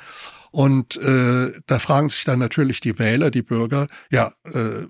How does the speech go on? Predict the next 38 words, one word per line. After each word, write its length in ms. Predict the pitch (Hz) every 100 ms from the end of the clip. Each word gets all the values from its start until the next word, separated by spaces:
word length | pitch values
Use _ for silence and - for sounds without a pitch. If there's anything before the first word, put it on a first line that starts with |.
| -
was 180 | 120 -
soll 200 | 190 190
das 200 | 120 -
denn? 200 | 101 98
Das 160 | 117
ist 260 | - - -
das 320 | 143 - -
Thema 340 | 160 127 120 123
schlechthin, 600 | - 110 - 233 131 - _ -
ja, 180 | 107 127
neben 460 | 123 131 123 107 - - _
der, 200 | 113 110
der 280 | - - 107
wirtschaftlichen 540 | 110 - 104 - 113 113
Talfahrt. 540 | 104 101 - 143 - - - - - _
Äh, 300 | - 120 120 123 -
das 220 | 135 -
kann 200 | 147 151
auf 140 | 120
die 120 | - 127
Dauer 280 | 120 127
natürlich 520 | 120 113 - 120 110 131
nicht, 380 | 113 - -
äh, 200 | 117 107 -
gut 280 | 139 214 -
gehen. 320 | 110 135 240 _ _ _ _ - -
Aber 200 | 127 -
es 160 | -
gibt 240 | 180 - -
eben 260 | 123 131
dann 220 | 117 110 -
doch 260 | 170 -
auch 220 | - 110
den 180 | - 117
Tabuisierungseffekt. 1200 | 113 113 107 98 - 92 92 - 98 - 127 -
Also 220 | 110 110
das, 380 | 110 120 - -
äh, 340 | 113 113 113